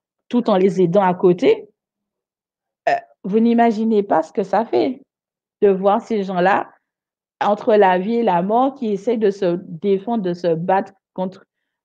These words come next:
une menace invisible, entre guillemets, et que dehors, des gens, on essaie de leur expliquer que il faut rester chez vous, qui, que voilà, vous, vous êtes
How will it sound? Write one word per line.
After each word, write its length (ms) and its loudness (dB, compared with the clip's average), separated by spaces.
une 200 0
menace 540 2
invisible, 580 -4
entre 240 -2
guillemets, 560 -4
et 160 4
que 160 4
dehors, 600 6
des 220 -4
gens, 440 -4
on 140 -6
essaie 280 -4
de 100 -6
leur 180 -2
expliquer 600 -8
que 320 -4
il 100 -8
faut 180 -6
rester 380 -4
chez 220 -6
vous, 300 -6
qui, 340 -6
que 100 4
voilà, 440 4
vous, 140 -6
vous 500 2
êtes 280 2